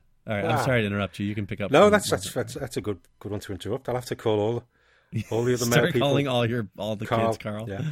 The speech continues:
Speaker 1: <laughs> That's great.
Speaker 2: He'd last seen Jack Slater years before to tell him he would no longer be visiting, as it was all too dangerous.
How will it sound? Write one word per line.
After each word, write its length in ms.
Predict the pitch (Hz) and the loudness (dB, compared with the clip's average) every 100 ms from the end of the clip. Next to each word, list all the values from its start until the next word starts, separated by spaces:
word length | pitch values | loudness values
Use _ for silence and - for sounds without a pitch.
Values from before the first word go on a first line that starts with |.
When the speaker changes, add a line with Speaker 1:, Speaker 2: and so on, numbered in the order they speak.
| 123 117 | -8 -16
Speaker 1:
<laughs> 280 | - - - | -20 -20 -12
That's 180 | 107 - | -12 -10
great. 320 | 104 98 110 - | -10 -10 -12 -6
Speaker 2:
He'd 100 | 117 | 0
last 200 | 165 - | 0 0
seen 140 | 180 156 | 0 2
Jack 160 | 143 - | 0 0
Slater 320 | 139 131 135 | 0 0 2
years 200 | 135 123 | 2 2
before 340 | 120 127 120 | -2 0 0
to 80 | - | -2
tell 200 | - 123 | 0 2
him 60 | 120 | 2
he 80 | |
would 120 | 120 113 | 0 0
no 120 | 120 | 0
longer 240 | 117 113 | 0 0
be 80 | 107 | 0
visiting, 460 | 107 107 - 107 107 _ - 110 | -2 -4 -4 -4 -4 _ -14 -10
as 100 | 107 | -8
it 40 | |
was 100 | 117 | -2
all 140 | 117 113 | 0 0
too 140 | - | -4
dangerous. 560 | 113 101 95 92 - | -4 -4 -4 -8 -10